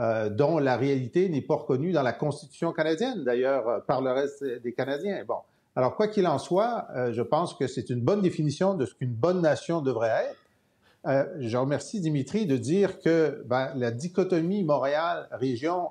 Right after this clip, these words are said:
est moins forte qu'avant, en ce sens qu'il y a beaucoup plus de diversité dans le reste de la nation. Et dans le reste de la nation, il n'y a pas de problème d'intégration, hein. Tout le monde devient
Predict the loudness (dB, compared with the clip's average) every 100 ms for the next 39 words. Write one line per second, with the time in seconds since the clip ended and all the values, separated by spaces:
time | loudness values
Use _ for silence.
0 | -4 -2 0 2 2 0 0 0 0 0
1 | 2 2 0 -2 -4 -6 -6 -4 -4 -2
2 | -2 -4 -6 -4 0 0 0 -2 -2 -2
3 | 0 0 0 -2 -2 -2 -4 -4 2 4
4 | 4 2 2 2 2 0 -2 0 2 2
5 | -2 -2 -4 -6 -8 _ _ _ _ -2
6 | 2 4 4 2 2 0 0 -2 -4 -2
7 | -2 -2 -4 0 0 0 -2 -6 -2 2
8 | 2 2 0 2 0 -2 -6 -6 -10 -12
9 | -10 -6 -2 0 2 0 0 0 0 0
10 | 0 0